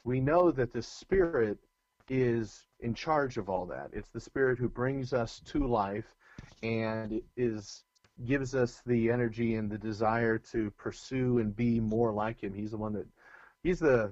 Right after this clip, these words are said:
you know, the practical, the Spirit of Christ, the one that actually really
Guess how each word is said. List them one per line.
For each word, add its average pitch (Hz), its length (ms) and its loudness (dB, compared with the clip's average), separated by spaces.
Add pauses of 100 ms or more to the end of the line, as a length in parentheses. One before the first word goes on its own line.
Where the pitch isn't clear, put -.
(120)
you 127 140 -2
know, 120 60 2
the 117 100 0
practical, 131 720 0
the 101 100 -2
Spirit 135 320 4
of - 100 -6
Christ, 104 400 0
the 113 80 -2
one 117 220 2
that 107 120 4
actually 113 540 2 (500)
really 127 720 6